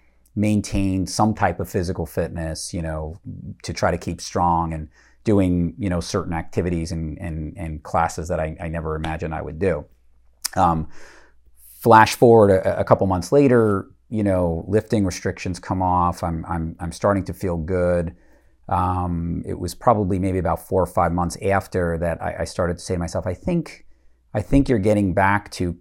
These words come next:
you know, i-, the ballpark to where you were before." Not, not quite there. And then things kinda picked up, and, and what happened was I, I've, I've shared this with you. You know, I'm,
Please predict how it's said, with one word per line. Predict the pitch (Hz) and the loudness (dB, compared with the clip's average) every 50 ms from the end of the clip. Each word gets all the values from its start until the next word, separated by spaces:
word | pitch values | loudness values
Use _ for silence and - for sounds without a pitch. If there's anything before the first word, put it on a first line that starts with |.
| _ _ - | _ _ -4
you | - 151 | 0 2
know, | 113 98 95 95 - | 2 2 2 0 -2
i-, | 120 - | -6 -6
the | - 107 98 | -4 -4 -2
ballpark | 90 85 113 110 107 104 - - - 82 73 71 - _ | 2 6 8 8 8 8 6 2 0 -2 -2 -4 -6 _
to | - - | -6 -2
where | 87 90 92 | 0 0 0
you | 90 87 85 | 0 0 -2
were | 85 85 85 82 | -2 -2 -2 -2
before." | 78 80 82 - - - - 87 76 76 - - - 110 | -4 -6 -10 -10 -10 -8 -6 -6 -4 -6 -8 -10 -10 -4
Not, | 101 101 107 101 - | -2 0 0 0 0
not | 110 104 101 - | -2 -2 -2 -2
quite | - - - 107 101 92 - | -2 0 2 2 2 0 -4
there. | - - 73 69 64 64 - - _ _ _ _ _ _ _ _ - _ _ _ _ | -6 -6 -4 -4 -4 -4 -6 -8 _ _ _ _ _ _ _ _ -20 _ _ _ _
And | - 101 | 0 2
then | 104 101 98 | 2 2 4
things | - 127 127 123 - | 4 4 4 4 4
kinda | - 120 107 98 | 2 2 2 2
picked | - - 95 92 - - | 2 0 0 0 0 0
up, | 90 90 87 - - | 0 0 0 0 -2
and, | 90 87 87 87 - | -2 -2 -2 -4 -4
and | 98 92 | -4 -2
what | 90 90 87 | -2 0 2
happened | 110 107 107 - 101 90 | 4 4 4 4 2 0
was | 87 87 85 95 | 0 0 0 0
I, | 92 87 85 85 85 | 0 0 0 -2 -2
I've, | 80 - - | -4 -4 -4
I've | - 95 - | -4 -4 -2
shared | - - 107 92 85 | 0 0 0 0 0
this | 87 82 - | -2 -4 -6
with | 85 - - | -8 -6 -4
you. | 87 85 82 | -4 -4 -4
You | 80 80 | -4 -4
know, | 82 85 | -6 -6
I'm, | 82 80 | -6 -8